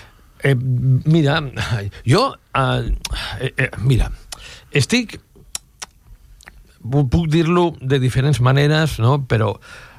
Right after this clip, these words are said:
eh, quan arriba un govern d'esquerres que teòricament ha, ha de mirar per la població, jo, jo el que li, el, el que li demano és responsabilitat. I el que no, no, no sé...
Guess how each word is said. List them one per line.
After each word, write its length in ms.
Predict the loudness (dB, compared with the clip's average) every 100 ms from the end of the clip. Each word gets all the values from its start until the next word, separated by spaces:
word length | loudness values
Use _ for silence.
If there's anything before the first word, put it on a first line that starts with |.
| -12
eh, 140 | -8 -4
quan 200 | 2 4
arriba 240 | 6 4 2
un 80 | 2
govern 320 | 2 2 0
d'esquerres 960 | -4 -2 0 2 2 2 2 2 0
que 140 | 0 2
teòricament 880 | 4 4 4 4 4 4 4 2 0
ha, 160 | 0 0
ha 120 | 0 0
de 100 | 2
mirar 340 | 2 2 0
per 120 | 2
la 100 | 2
població, 760 | 4 4 2 2 2 2 2 -2 -12 -18 -20 -4 -2
jo, 80 | 2
jo 200 | 2 2
el 100 | 0
que 120 | -2
li, 120 | -2 0
el, 160 | 0 0 0
el 100 | 2
que 100 | 2
li 120 | 4
demano 400 | 4 4 2 2
és 80 | 2
responsabilitat. 1040 | 0 0 -2 -2 -4 -6 -8 -6 -6 -2
I 140 | 2 4
el 120 | 4
que 120 | 4
no, 180 | 2 2
no, 120 | 0
no 140 | 2 0
sé... 180 | 0